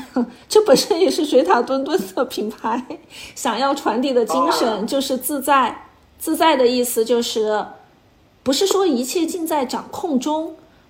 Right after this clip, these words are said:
而是你可以计划规划好这些事情。当然，我知道计划赶不上变化，并不能推翻你没有计划，反而是你计划更加重要，因为你知道它会带来什么样的变化，你才能有应对呀。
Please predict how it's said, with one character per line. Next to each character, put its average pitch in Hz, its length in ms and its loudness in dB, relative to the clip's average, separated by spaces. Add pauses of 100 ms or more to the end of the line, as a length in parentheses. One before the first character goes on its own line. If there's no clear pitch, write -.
(100)
而 247 160 0
是 381 260 -2
你 240 200 2
可 247 260 -2
以 226 420 2 (100)
计 349 160 0
划 294 260 2
规 302 180 -4
划 339 240 0
好 226 160 -4
这 220 120 -10
些 240 120 -2
事 294 220 -4
情。 185 320 -10
当 349 160 -2
然， 302 160 2 (400)
我 240 160 4
知 302 160 -2
道 285 480 4 (140)
计 403 180 -2
划 349 180 -2
赶 233 160 -6
不 226 120 -6
上 262 200 -8
变 277 220 -2
化， 233 380 0 (400)
并 339 180 2
不 269 80 0
能 254 160 0
推 339 220 -6
翻 320 200 -6
你 262 100 0
没 175 180 -8
有 277 180 0
计 214 220 -4
划， 214 420 -6
反 220 240 -4
而 214 240 -2
是 330 300 -4
你 233 180 -4
计 302 220 -6
划 277 200 -2
更 277 160 -6
加 277 140 -2
重 320 240 -6
要， 294 340 0
因 359 140 -8
为 440 80 -2
你 247 160 -2
知 311 260 -4 (140)
道 202 240 2
它 262 160 -2
会 254 140 0
带 233 160 0
来 214 100 -2
什 220 140 -8
么 202 100 -10
样 208 100 -10
的 208 80 -8
变 214 280 -4
化， 196 220 -4
你 196 120 -8
才 233 200 -6
能 240 140 -2
有 240 140 -4
应 254 220 -6
对 294 240 -6
呀。 233 180 -4